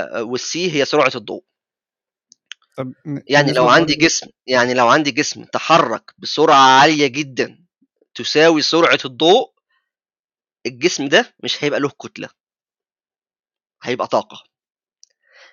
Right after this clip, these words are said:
Speaker 1: ولكن إحنا في الطيارات والصواريخ والapplication بتاع الطيران ما عندناش سرعة الضوء، إحنا ما بنمشيش بسرعة الضوء. فم-، الapplication الجزء ده مش موجود، فإحنا الكتلة عندنا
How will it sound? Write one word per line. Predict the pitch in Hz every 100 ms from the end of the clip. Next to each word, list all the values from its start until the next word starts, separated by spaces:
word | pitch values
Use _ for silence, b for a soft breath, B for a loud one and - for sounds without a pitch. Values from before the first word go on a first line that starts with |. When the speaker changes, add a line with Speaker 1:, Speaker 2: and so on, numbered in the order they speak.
| b
Speaker 1:
ولكن | 113 139 - 147
إحنا | 208 - 170 - -
في | -
الطيارات | - 170 156 139 220 - -
والصواريخ | 120 120 - 127 151 170 -
والapplication | 135 113 - 151
بتاع | 139
الطيران | - 123 117 147 202 b b
ما | 160
عندناش | 180 175 220 -
سرعة | 202 170
الضوء، | 143 131 - -
إحنا | 165
ما | 143
بنمشيش | 143 131 147
بسرعة | 147
الضوء. | 127 110 104 - _ _ _ _ _ _ _ _ _ _ _
فم-، | - 160 185 - 139 139 -
الapplication | 131 123 - 131 156 185 202 190 -
الجزء | 127 165 196
ده | 160
مش | 190 -
موجود، | 156 147 143 - - _ _
فإحنا | - 156 165 160 120
الكتلة | - - 180 165
عندنا | 135 160 185